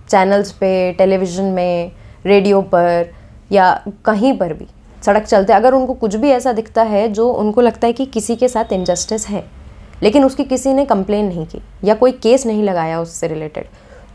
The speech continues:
तो भी वो पर्टिकुलर जज क्या कर सकता है? उस चीज़ को उठाकर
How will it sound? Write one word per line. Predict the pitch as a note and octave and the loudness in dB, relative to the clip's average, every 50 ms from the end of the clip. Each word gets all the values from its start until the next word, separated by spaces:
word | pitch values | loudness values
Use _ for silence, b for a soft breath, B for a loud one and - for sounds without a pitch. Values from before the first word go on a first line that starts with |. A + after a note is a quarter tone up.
| - - | -2 2
तो | B3 C#4 D#4+ | 4 4 4
भी | D#4+ B3+ - F#3 F3 - - - - - - _ _ _ - | 2 0 -2 -6 -8 -8 -10 -16 -20 -20 -20 _ _ _ -6
वो | F#3 A3 | -6 -6
पर्टिकुलर | A3 - A3 G#3 G3+ C4+ C4+ C#4 C#4 C#4 C4+ B3+ | -2 -2 -2 -2 -2 -2 -2 2 4 4 4 4
जज | G3 G3+ G#3+ A3 G#3+ | 4 0 -2 -2 0
क्या | - A#3 | -2 -2
कर | A3 G#3+ G#3 | 0 0 -4
सकता | G3+ - G3+ - - A#3 | -4 -6 -8 -2 0 0
है? | A3+ | 0
उस | A3+ - - - | 0 -2 -6 -6
चीज़ | A3+ A3 A#3 A#3 | -4 -4 -4 0
को | - C4+ A#3+ G#3+ | 2 4 4 4
उठाकर | - - - F#3+ F#3+ G3+ G#3 A3+ A3 A#3 | 2 0 0 0 0 0 0 -2 -4 -4